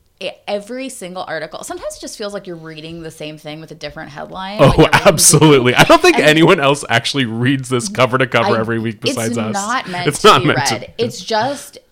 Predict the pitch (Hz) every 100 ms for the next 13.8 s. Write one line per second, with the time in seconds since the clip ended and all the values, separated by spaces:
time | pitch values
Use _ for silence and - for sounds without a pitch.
0 | - 190 185 175 190 - _ - 175 170
1 | 165 - 170 170 170 190 175 170 170 -
2 | 156 165 165 - 170 160 - 160 - 165
3 | 156 156 165 151 160 156 113 - 165 160
4 | _ _ - 165 160 - - 170 90 160
5 | - - - - 139 147 156 156 147 123
6 | 117 117 123 113 107 113 107 110 - 110
7 | 110 107 107 107 107 180 165 143 _ -
8 | 127 - 117 113 117 110 - 104 135 110
9 | - 196 - 285 254 - - 247 220 175
10 | 190 165 160 170 135 - - - 117 -
11 | 151 175 196 170 175 - - - _ -
12 | 262 226 220 - 208 208 247 269 254 240
13 | _ _ 214 233 175 160 160 160